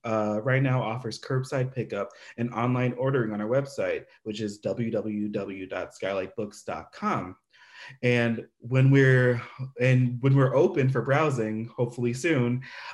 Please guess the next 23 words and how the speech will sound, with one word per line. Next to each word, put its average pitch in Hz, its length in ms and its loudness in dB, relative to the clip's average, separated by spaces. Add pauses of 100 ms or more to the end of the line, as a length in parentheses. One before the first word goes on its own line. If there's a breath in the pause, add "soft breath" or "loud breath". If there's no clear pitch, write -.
um, 120 180 2
remember 131 360 4
to 131 280 -2
still 127 380 -2
keep 131 240 -6
on 113 180 -4
socially 123 480 -4
distancing 127 680 -4
yourself 101 340 -6
from 107 160 -8
others 110 420 -4 (300 loud breath)
and 117 240 -2
to - 80 -6
bring 104 360 -6
a 107 100 -6
mask, 101 640 -6 (120)
um, 95 560 -8
to 101 120 -10
the 104 80 -8
store 135 500 -6 (380 loud breath)
and 98 640 -8 (520)
enjoy. 110 640 -4
<laughs> 135 40 4